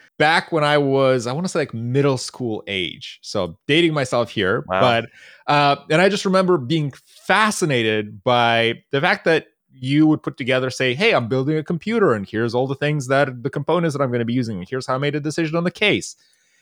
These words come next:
Speaker 1: And it was such a kind of a refreshing take. And it was the two blogs. It was Coding Horror and it was, uh, Hanselman. So
Speaker 2: Mm-hmm.
Speaker 1: tell me more about what led you to start your blog,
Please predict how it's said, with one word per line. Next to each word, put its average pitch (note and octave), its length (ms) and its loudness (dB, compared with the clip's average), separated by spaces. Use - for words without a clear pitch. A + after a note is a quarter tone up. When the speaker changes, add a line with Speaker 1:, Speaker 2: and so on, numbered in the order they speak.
Speaker 1:
And D3+ 360 2
it F3+ 180 0
was F#3 320 4
such - 280 0
a F#3+ 60 0
kind E3 180 0
of C#3+ 80 0
a C#3+ 180 4
refreshing C#3+ 720 0
take. B2 360 -2
And A#2 100 -4
it A#2+ 40 0
was B2 180 0
the A2+ 80 -8
two - 160 -2
blogs. B2+ 340 2
It B2 80 -4
was A2 520 -4
Coding E3 240 0
Horror D#3 480 2
and A#2 80 -4
it A#2 40 0
was, A2+ 500 -4
uh, G2+ 180 0
Hanselman. G#2+ 640 -2
So E3+ 580 4
Speaker 2:
Mm-hmm. G2+ 180 -12
Speaker 1:
tell - 140 2
me D4+ 120 0
more A#3+ 520 4
about C#3+ 680 2
what D3 400 2
led D#3 340 0
you B2 480 -2
to C3+ 360 -2
start - 380 2
your C#3 100 -2
blog, - 400 -8